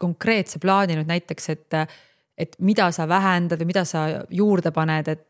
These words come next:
äh, ütleme, see miks, mis sul nagu olnud on, kas sa oled selle kuidagi ka nagu, kas sa praegu lihtsalt cut'id neid ohepäid või sa oled teinud ka endale mingisuguse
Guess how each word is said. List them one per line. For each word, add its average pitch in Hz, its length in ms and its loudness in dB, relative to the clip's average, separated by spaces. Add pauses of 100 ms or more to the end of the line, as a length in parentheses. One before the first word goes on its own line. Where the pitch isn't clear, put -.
äh, 151 380 0
ütleme, 160 200 -4
see 160 140 -2
miks, 208 420 0
mis 156 140 -8
sul 156 100 -4
nagu 156 200 -4
olnud 190 220 2
on, 156 120 -2
kas - 140 -4
sa 208 80 -2
oled 208 120 2
selle 226 260 0
kuidagi 190 340 -2
ka 165 160 0
nagu, 165 340 -2 (480)
kas 196 100 -2
sa 208 60 -2
praegu 202 160 0
lihtsalt 202 440 0
cut'id 190 380 0
neid 160 140 0
ohepäid 175 560 2
või 165 100 -2
sa 190 120 0
oled 196 100 0
teinud 208 240 0
ka - 80 -6
endale 160 320 -2
mingisuguse 165 560 -4